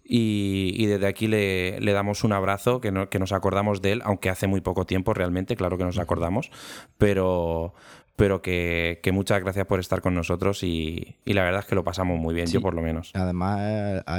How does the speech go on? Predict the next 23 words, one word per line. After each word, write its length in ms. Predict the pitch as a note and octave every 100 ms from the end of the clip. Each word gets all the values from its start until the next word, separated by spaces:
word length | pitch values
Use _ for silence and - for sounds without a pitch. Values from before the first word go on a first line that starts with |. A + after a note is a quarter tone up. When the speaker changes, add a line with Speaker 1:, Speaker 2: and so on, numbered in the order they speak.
| F#2
Speaker 2:
es 60 |
una 140 | F#2+ F#2+
entrevista 400 | F2+ F2 - F#2+
que 60 |
ha 20 | D#2+
gustado 340 | D#2+ - D#2
a 20 |
la 80 | D2+
gente. 360 | - G#2 F#2 D#2
Yo, 340 | D#2+ E2+ F2+ F#2 - - - - _ -
eh, 400 | G2 G2 F#2+ E2+
he 60 | F2+
recibido 420 | F#2 - F#2 F#2
feedback 500 | - G2+ A2+ G2+ C3
en 280 | - F2 E2
Twitter 540 | F#2+ A2+ A2+ G2+ G2+
y 120 | F2+ F2
tal, 300 | F2+ A#2+ A2+
y 240 | D#2 C#2+
la 120 | D2+
gente 260 | - F2+ F2+
ha 40 |
estado. 520 | - F#2 E2+ E2 E2